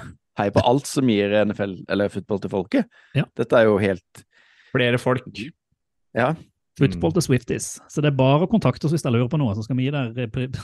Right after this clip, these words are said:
Speaker 2: private leksjoner, skulle jeg si, hva dette her går ut på. Ja, det hørtes feil ut. Vi går videre.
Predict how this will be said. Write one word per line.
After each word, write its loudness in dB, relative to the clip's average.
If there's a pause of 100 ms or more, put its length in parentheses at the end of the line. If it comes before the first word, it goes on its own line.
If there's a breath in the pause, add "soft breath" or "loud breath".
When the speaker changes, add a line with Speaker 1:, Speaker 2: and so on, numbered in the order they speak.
(160)
Speaker 2:
private 0
leksjoner, -2
skulle -16
jeg -20
si, -8
hva -12
dette -16
her -2
går -8
ut -20
på. -18 (1200 loud breath)
Ja, -6 (100)
det 2
hørtes -2
feil -6
ut. -12 (100)
Vi 6
går 4
videre. -2